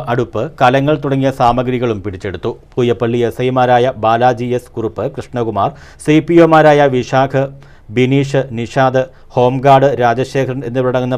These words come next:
പോലീസ് സംഘമാണ് പ്രതിയെ പിടികൂടിയത്. തുളസീധരന്റെ പേരിൽ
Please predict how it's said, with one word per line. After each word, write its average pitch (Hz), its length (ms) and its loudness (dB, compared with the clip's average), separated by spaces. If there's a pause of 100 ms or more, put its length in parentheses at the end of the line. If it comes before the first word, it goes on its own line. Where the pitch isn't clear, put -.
പോലീസ് 120 300 -4
സംഘമാണ് 120 540 -4
പ്രതിയെ 113 280 -4
പിടികൂടിയത്. 95 640 -4 (480)
തുളസീധരന്റെ 170 680 4
പേരിൽ 143 220 2